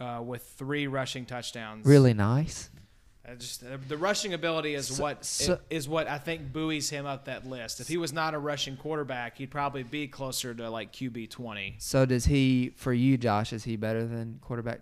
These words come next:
Speaker 2: fifteen this year?
Speaker 1: Um, hmm. I think he's honestly right there around that same mark of,
Speaker 2: Mm-hmm.
Speaker 1: like,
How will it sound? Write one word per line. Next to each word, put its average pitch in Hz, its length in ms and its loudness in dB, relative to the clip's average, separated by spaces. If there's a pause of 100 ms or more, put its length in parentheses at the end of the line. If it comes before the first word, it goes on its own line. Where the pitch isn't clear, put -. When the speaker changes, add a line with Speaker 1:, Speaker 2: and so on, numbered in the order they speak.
(200)
Speaker 2:
fifteen 120 540 -6
this 117 240 -10
year? 139 240 -8 (600)
Speaker 1:
Um, 151 680 -2 (1800)
hmm. 127 400 -10 (300)
I 127 100 -4
think 165 200 -6
he's 156 180 -2
honestly 135 440 -6
right 117 360 -6
there 127 280 -4
around 123 380 -6
that 120 160 -8
same 127 360 -6
mark 117 480 -8
of, 117 100 -12
Speaker 2:
Mm-hmm. 120 100 -10
Speaker 1:
like, 110 360 -10